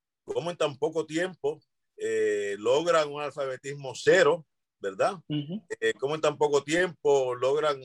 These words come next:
Speaker 1: eh, eh, eh, generar,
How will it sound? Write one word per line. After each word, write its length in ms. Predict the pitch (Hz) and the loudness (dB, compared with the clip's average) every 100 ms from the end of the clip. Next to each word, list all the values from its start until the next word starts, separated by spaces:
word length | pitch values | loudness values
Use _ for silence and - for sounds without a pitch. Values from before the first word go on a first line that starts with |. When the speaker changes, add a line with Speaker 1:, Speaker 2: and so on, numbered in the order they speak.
| 120 | -8
Speaker 1:
eh, 380 | 117 113 107 98 - 113 | -6 -4 -4 -6 -12 -6
eh, 340 | 110 104 98 95 - - _ _ _ _ _ _ _ - | -4 -4 -6 -14 -18 -20 _ _ _ _ _ _ _ -4
eh, 440 | 107 110 107 104 | 2 4 2 0
generar, 580 | 110 117 110 123 151 131 | 0 0 2 4 4 2